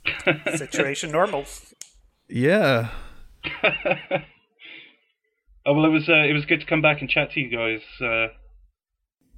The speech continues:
Speaker 2: Yeah, and as always, to those listening, uh, give us a recommendation on a-, another topic that you may or may not want us to cover, and then in,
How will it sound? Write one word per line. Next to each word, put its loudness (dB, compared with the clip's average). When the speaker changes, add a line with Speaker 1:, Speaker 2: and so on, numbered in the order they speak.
Speaker 2:
Yeah, 6
and 4
as 6
always, 6
to 2
those 4
listening, 2
uh, 4
give 2
us 2
a 4
recommendation 2
on -2
a-, -4
another 0
topic 0
that -2
you -4
may -2
or 0
may -2
not -4
want -4
us -4
to -4
cover, -2
and -2
then 0
in, -2